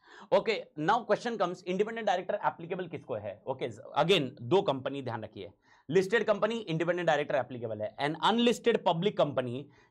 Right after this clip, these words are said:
जिसमें पेड अप शेयर कैपिटल दस करोड़, टर्नओवर सौ करोड़ और लोन्स एंड बोरोइंग पचास करोड़, दस पचास सौ, ऐसे याद रखो, दस पचास सौ। और यही सेम ऑडिट कमेटी में भी होगा, यही सेम नॉमिनेशन रेम्युनरेशन कमेटी में भी होगा,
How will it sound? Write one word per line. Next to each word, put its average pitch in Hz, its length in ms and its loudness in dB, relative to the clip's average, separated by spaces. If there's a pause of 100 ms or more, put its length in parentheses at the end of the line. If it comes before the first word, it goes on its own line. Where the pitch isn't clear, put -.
जिसमें 202 680 2
पेड 170 180 2
अप 214 80 4
शेयर 196 200 2
कैपिटल 170 360 2
दस 160 200 4
करोड़, 196 260 6 (440)
टर्नओवर 175 360 6
सौ 175 220 4
करोड़ 190 240 2
और 160 260 2
लोन्स 180 240 2
एंड 175 100 0
बोरोइंग 156 260 -2
पचास 151 260 -2
करोड़, 113 200 -6 (120)
दस 185 340 4
पचास 180 320 0
सौ, 151 140 2
ऐसे 160 220 -2
याद 151 160 4
रखो, 123 160 -4
दस 175 240 2
पचास 170 240 -2
सौ। 123 180 -2 (260)
और 151 80 4
यही 202 220 0
सेम 226 260 2
ऑडिट 185 300 0
कमेटी 196 260 0
में 208 100 0
भी 208 80 0
होगा, 202 240 4
यही 185 340 0
सेम 220 220 2
नॉमिनेशन 190 440 -2
रेम्युनरेशन 185 380 -4
कमेटी 165 320 -2
में 208 120 0
भी 208 60 0
होगा, 190 340 4